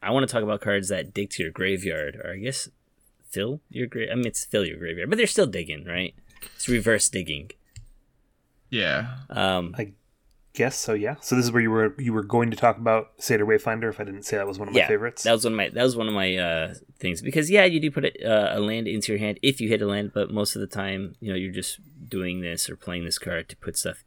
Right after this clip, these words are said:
Speaker 1: into the graveyard. And there's a couple other cards that do that. Um, do you guys have any favorites of ways to fill your
Speaker 3: Falaji
Speaker 1: graveyard?
Speaker 3: Architect.
Speaker 2: Which one?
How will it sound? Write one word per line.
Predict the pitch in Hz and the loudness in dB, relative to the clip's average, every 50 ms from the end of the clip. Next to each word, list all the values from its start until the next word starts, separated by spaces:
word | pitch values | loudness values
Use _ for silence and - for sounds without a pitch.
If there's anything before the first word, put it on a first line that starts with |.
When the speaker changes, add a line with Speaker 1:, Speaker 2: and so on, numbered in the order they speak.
| _ - | _ -10
Speaker 1:
into | 95 82 82 - - 85 82 78 78 78 - - _ | -8 -8 -6 -6 -6 -6 -6 -8 -8 -10 -12 -16 _
the | - 92 85 | -14 -10 -8
graveyard. | 82 78 76 71 - - - 76 - - - _ _ _ _ _ _ _ _ _ _ _ _ | -6 -6 -6 -6 -8 -10 -10 -10 -12 -14 -16 _ _ _ _ _ _ _ _ _ _ _ _
And | - 98 107 117 | 0 2 4 4
there's | 127 135 131 | 4 2 2
a | |
couple | - - - 147 - 123 123 | 2 4 2 4 4 4 2
other | 120 117 | 2 2
cards | - - 110 104 104 95 95 | 0 2 0 0 0 0 -2
that | 98 95 90 92 | -2 -2 -2 -2
do | - 101 104 117 | -4 -4 -2 -2
that. | 113 101 85 82 87 - - - - - - | -2 0 0 0 0 0 -2 -2 -4 -4 -4
Um, | 101 92 90 87 90 85 - | -4 -4 -2 -2 -4 -6 -8
do | - - | -8 -6
you | 92 98 98 | -2 0 0
guys | 95 90 - | 0 0 0
have | 101 98 92 | 0 0 0
any | 95 98 92 | 0 -2 -4
favorites | - - 95 95 98 98 110 131 135 - - - | -2 -2 0 0 0 0 -2 -4 -4 -4 -6 -4
of | - 98 95 92 90 87 - - | 0 0 0 0 0 -2 -8 -10
ways | - 90 95 95 98 - | -8 -6 -4 -4 -4 -4
to | - - | -4 -6
fill | - - 92 - | -2 4 8 8
your | 135 123 | 8 10
Speaker 3:
Falaji | 123 139 175 220 220 | 12 12 12 12 12
Speaker 1:
graveyard? | - 220 226 202 151 | 12 6 4 6 6
Speaker 3:
Architect. | 147 143 - 123 - - 117 101 - - - - | 4 4 2 -2 -2 0 0 2 2 0 0 0
Speaker 2:
Which | 104 104 - - | -2 -4 -2 0
one? | 190 220 226 | 2 2 2